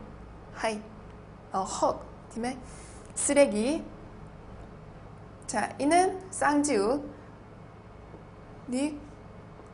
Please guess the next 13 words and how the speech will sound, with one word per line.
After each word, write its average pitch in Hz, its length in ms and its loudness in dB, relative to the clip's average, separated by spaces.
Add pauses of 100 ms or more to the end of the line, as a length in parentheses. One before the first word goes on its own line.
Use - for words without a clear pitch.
(100)
허열, 214 380 0 (560)
닉, 285 320 2 (760)
허열. 214 380 0 (680)
팀에 277 240 -2 (760)
닉, 262 240 -4 (720)
허열, 226 340 -4 (520)
닉, 247 200 -2 (560)
허열. 190 280 -2 (480)
자, 107 260 -2 (1080)
아, 277 560 12
엑시트 220 420 -4
살골. 214 500 0 (460)
자, 196 580 -2